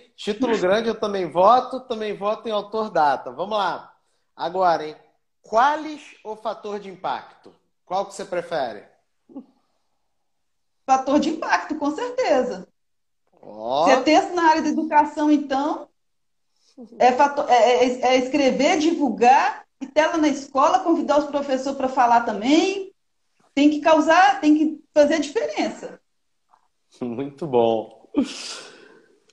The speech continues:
Speaker 1: Vamos lá. Fazer, agora você já antecipou o voto. Você antecipou o voto, mas vamos lá, ó. Fazer a introdução antes ou depois?
Speaker 2: Antes, com certeza. Eu acho que eu não consigo fazer depois, não.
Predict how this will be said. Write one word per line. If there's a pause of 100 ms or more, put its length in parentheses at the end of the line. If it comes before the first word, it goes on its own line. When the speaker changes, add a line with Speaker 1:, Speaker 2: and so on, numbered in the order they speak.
(140)
Speaker 1:
Vamos
lá.
Fazer,
agora
você
já
antecipou
o
voto.
Você
antecipou
o
voto,
mas
vamos
lá,
ó. (320)
Fazer
a
introdução
antes
ou
depois? (2250)
Speaker 2:
Antes,
com
certeza.
Eu
acho
que
eu
não
consigo
fazer
depois,
não.